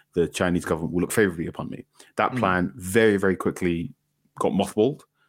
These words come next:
Speaker 1: And that's why a number of the, the bigger clubs that you remember, Drogba and Oscar and whatnot played for, those sponsorships aren't there anymore.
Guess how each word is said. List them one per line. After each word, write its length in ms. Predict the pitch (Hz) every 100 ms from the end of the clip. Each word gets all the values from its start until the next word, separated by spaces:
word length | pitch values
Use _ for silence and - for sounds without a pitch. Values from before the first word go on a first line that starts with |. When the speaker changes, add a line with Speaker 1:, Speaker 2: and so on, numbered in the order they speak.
| _ -
Speaker 1:
And 100 | 92
that's 180 | 92 -
why 220 | 95 90
a 160 | 87 92
number 300 | 92 87 90
of 100 | 82
the, 400 | 90 85 90 92 -
the 180 | 98 82 _ - _ 143
bigger 240 | 110 98
clubs 340 | 98 - 95 87
that 100 | 85
you 100 | 90
remember, 400 | 90 90 87 82 - 92
Drogba 480 | 95 82 78 87 85
and 140 | 80
Oscar 320 | - - 87
and 160 | 85 90 -
whatnot 300 | 90 - -
played 200 | 135 -
for, 280 | 120 107 - - _
those 400 | 101 104 98 98
sponsorships 640 | - 95 95 - - - - _ 92
aren't 260 | 92 -
there 240 | 95 90 -
anymore. 440 | 90 85 85 -